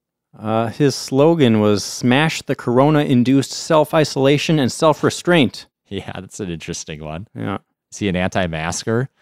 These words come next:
Speaker 1: I don't know. I mean, that
Speaker 2: <laughs>
Speaker 1: sounds like it, but I didn't see anything else specific about that. Uh, I do have some other signature pledges, though, that I thought were interesting.
Speaker 2: Oh, he's got some interesting ones. He's
Speaker 1: Yeah.
Speaker 2: got ideas.
Speaker 1: <laughs> He does.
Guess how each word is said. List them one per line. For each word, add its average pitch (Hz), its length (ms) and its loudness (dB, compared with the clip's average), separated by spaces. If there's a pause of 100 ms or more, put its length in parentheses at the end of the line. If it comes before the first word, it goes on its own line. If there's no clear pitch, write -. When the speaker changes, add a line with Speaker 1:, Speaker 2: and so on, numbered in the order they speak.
(200)
Speaker 1:
I 127 140 -4
don't 160 160 2
know. 131 300 4
I 120 240 0
mean, 123 160 2
that 127 360 0
Speaker 2:
<laughs> - 0 -
Speaker 1:
sounds 147 480 0
like 170 240 0
it, 180 200 -4
but 107 100 2
I 107 80 2
didn't 123 320 -2
see - 260 -8
anything 107 320 -4
else 104 160 -2
specific - 480 -6
about 110 280 -2
that. 123 240 -2 (600)
Uh, 104 60 -2
I 104 100 4
do 151 100 4
have 180 120 4
some 156 380 0
other 143 400 4
signature 147 640 0
pledges, 117 580 0
though, 95 200 -2
that 95 120 -2
I 98 80 0
thought 95 240 -4
were 95 120 -4
interesting. 95 440 -6
Speaker 2:
Oh, 101 160 4
he's 131 200 4
got 147 180 4
some 110 140 -4
interesting 113 440 -2
ones. 78 260 -6
He's 120 100 0
Speaker 1:
Yeah. - 60 -2
Speaker 2:
got 175 120 4
ideas. 120 600 2
Speaker 1:
<laughs> 110 560 -6
He 139 140 -2
does. 139 480 2